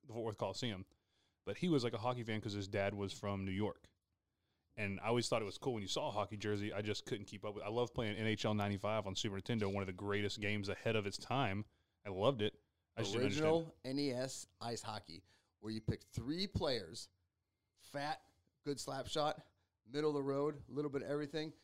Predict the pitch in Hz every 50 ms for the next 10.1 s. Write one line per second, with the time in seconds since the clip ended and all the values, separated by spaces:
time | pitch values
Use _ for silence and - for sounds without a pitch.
0 | _ _ - - - - - - 165 160 165 165 - - - _ _ _ - -
1 | 220 - 143 - - - 151 135 95 82 - - _ _ _ _ _ _ _ _
2 | _ 135 143 139 147 143 131 113 110 95 135 127 123 120 110 117 107 - - -
3 | - - _ _ _ _ _ _ - 113 - - 190 208 208 - 170 175 170 160
4 | 147 131 107 117 - - 175 165 135 117 104 104 - - _ _ _ _ _ _
5 | _ _ _ _ 113 151 190 214 196 175 - 170 147 127 107 139 135 139 139 135
6 | 123 127 139 131 113 - 123 139 147 147 - 127 - - 151 151 104 - - -
7 | - - - _ _ _ _ _ _ _ _ _ _ _ _ _ _ _ _ _
8 | _ _ _ 110 107 110 117 120 131 143 175 190 196 - - - - _ _ _
9 | _ _ _ _ _ _ _ _ _ _ _ _ _ - 120 117 127 147 175 190
10 | 214